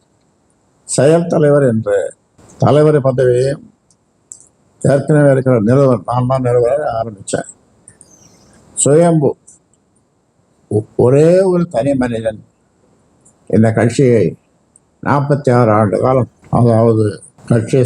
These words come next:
சங்கம் இரண்டையும் சேர்த்து சொல்லுகிறேன், ஆரம்பித்து இந்த அளவுக்கு ஒரு பெரிய கட்சியாக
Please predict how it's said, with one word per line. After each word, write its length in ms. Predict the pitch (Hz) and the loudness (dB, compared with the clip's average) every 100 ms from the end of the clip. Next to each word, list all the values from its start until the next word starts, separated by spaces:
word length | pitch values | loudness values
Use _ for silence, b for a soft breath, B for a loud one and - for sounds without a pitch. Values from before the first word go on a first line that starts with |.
| 127 | 0
சங்கம் 360 | 110 113 107 107 117 | 0 2 0 -2 0
இரண்டையும் 440 | 120 120 123 113 | 2 2 0 0
சேர்த்து 240 | 127 120 - | -2 -2 -4
சொல்லுகிறேன், 480 | 113 95 92 78 - - 123 | -4 -2 -2 -2 -4 -2 0
ஆரம்பித்து 460 | 123 110 - - 98 | 2 0 -2 -2 -2
இந்த 120 | 104 120 | 2 2
அளவுக்கு 440 | 120 135 139 - 120 82 - _ _ _ _ _ _ _ _ _ _ _ _ _ _ 131 | 2 2 0 0 -2 -2 -10 _ _ _ _ _ _ _ _ _ _ _ _ _ _ 0
ஒரு 160 | 123 113 101 - _ _ _ _ _ _ _ _ _ _ - | 2 2 -2 -8 _ _ _ _ _ _ _ _ _ _ -4
பெரிய 220 | 143 170 156 | 2 2 2
கட்சியாக 540 | 131 - 123 113 110 | 0 -2 0 2 0